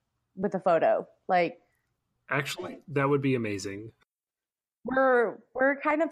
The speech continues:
Speaker 1: whorish at this point. We were particular before. We wanted written things. At this point, we'll take anything digital. It's fine.
Speaker 2: I, at, at this point, yeah, just send us anything digital, which you can send us on Facebook,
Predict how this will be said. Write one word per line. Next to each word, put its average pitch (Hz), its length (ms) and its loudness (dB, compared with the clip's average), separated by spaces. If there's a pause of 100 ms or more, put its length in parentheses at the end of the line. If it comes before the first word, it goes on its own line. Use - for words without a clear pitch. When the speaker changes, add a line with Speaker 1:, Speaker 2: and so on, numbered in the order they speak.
Speaker 1:
whorish 226 360 0
at 254 80 -4
this 262 180 -8
point. 294 280 -2
We 220 100 -4
were 226 160 0
particular 247 560 0
before. 226 440 0
We 247 120 0
wanted 202 360 -2
written 190 260 -2
things. 254 280 -2
At 185 140 -6
this 190 140 -8
point, 226 180 -2
we'll 220 120 -2
take 208 160 -4
anything 180 340 -2
digital. 160 480 -2 (200)
It's - 120 -20
fine. 170 360 -4 (200)
Speaker 2:
I, 135 300 -2
at, 147 300 -6
at 139 200 -2
this 151 180 2
point, 156 300 0
yeah, 107 300 -4 (160)
just - 200 -2
send 135 180 0
us 127 160 -2
anything 110 420 -6
digital, 104 680 -8
which 139 280 0
you 143 120 0
can 139 180 0
send 208 300 2
us 131 220 2
on 117 400 -2
Facebook, - 640 -2